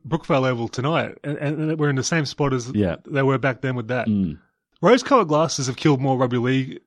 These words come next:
Speaker 1: initiatives than anything.
Speaker 2: Uh, we're, we're gonna hear a lot more rose-coloured glasses talk over the course of,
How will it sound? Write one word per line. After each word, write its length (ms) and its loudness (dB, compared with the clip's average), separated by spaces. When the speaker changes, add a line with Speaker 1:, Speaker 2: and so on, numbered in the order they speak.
Speaker 1:
initiatives 480 -2
than 180 -4
anything. 460 -2
Speaker 2:
Uh, 260 4
we're, 160 2
we're 140 0
gonna 360 2
hear 180 4
a 60 8
lot 220 4
more 220 2
rose-coloured 580 2
glasses 480 -2
talk 300 -2
over 200 -2
the 120 -6
course 360 -4
of, 280 -8